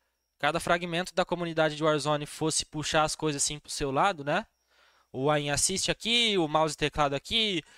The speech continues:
aí os dozeiros aqui, aí os, os, os tonfeiro e os escudeiro, os tryhard, os tiozão, os camper,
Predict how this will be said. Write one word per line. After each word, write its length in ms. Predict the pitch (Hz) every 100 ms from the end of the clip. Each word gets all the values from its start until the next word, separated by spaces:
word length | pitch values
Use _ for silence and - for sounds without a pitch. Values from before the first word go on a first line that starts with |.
| -
aí 220 | 135 151
os 160 | 151 135
dozeiros 420 | 156 139 151 139
aqui, 560 | - 214 208 190 160 - - -
aí 200 | 123 151
os, 220 | 151 139
os, 200 | 156 139 156
os 500 | 147 139 - - -
tonfeiro 760 | 165 143 - 165 175 151 139
e 80 | 139
os 140 | 147 143
escudeiro, 840 | - 196 160 196 202 190 170 147 _ - - -
os 140 | 131
tryhard, 720 | - 143 139 175 180 165 147 143
os 120 | 127
tiozão, 540 | - 135 131 175 175
os 120 | 151 -
camper, 580 | 156 180 180 - 165